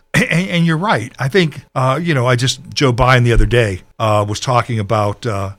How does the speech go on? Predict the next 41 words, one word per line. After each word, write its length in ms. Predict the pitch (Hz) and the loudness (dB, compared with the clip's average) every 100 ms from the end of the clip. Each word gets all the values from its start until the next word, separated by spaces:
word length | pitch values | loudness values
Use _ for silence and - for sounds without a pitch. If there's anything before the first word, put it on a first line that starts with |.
| _ _ _ | _ _ _
the 180 | - 110 | -8 -8
Congress's 680 | 104 - 139 139 123 120 104 | -6 -4 -2 0 -2 -4 -4
need 420 | 120 131 98 90 - _ | -2 0 -2 -8 -16 _
to 80 | 123 | -4
take 220 | 131 120 | -2 -2
and 120 | 113 | -4
pass 300 | - 127 117 | -6 -6 -4
his 140 | 123 - | -6 -6
supplemental 480 | 123 120 113 107 | -6 -6 -8 -6
defense 340 | 107 104 104 - | -8 -8 -10 -10
bill. 220 | 92 - - _ | -14 -18 -20 _
And 180 | 117 113 | -2 0
he's, 320 | 117 107 - 131 | 0 0 -4 -4
you 100 | 120 | -4
know, 120 | 107 - - | -6 -10 -10
pillaging 540 | - 135 127 120 117 101 | -2 0 0 0 -2 -2
and 420 | 98 107 - 117 | -4 -8 -14 -12
disparaging 560 | 107 - 131 127 117 | -8 -2 2 2 0
Republicans 640 | 104 98 151 139 101 98 - - | -4 -2 -2 -2 -4 -10 -10 -6
because 560 | 113 - 123 117 104 | -4 0 0 0 0
they've, 320 | 117 110 110 | -4 -2 -2
uh, 240 | 110 107 104 - | -2 -2 -4 -8
they've 200 | 131 131 120 | 0 2 2
asked 320 | 120 120 - | 2 0 -4
that, 100 | 113 | -2
"Hey, 160 | 156 | -2
if 120 | 104 - | -2 -8
the 80 | |
borders 420 | 110 135 180 156 127 | -8 -4 -4 -4 -6
of 100 | 123 | -4
Ukraine 640 | 135 - 185 180 101 87 _ | -6 -4 -2 -2 -4 -14 _
are 80 | 113 | -10
so 180 | - 123 | -4 -4
important, 440 | 110 - 113 104 - | -4 -6 -8 -8 -14
wh-, 460 | - 131 - 139 123 | -16 -14 -12 -10 -6
why 160 | 156 | -2
aren't 180 | 190 170 | -2 0
the 60 | 147 | -2
borders 460 | 123 143 156 143 - | -2 -2 -2 -2 -4
of 140 | 110 | -6
America 540 | 165 147 - - 80 | -6 -4 -6 -8 -18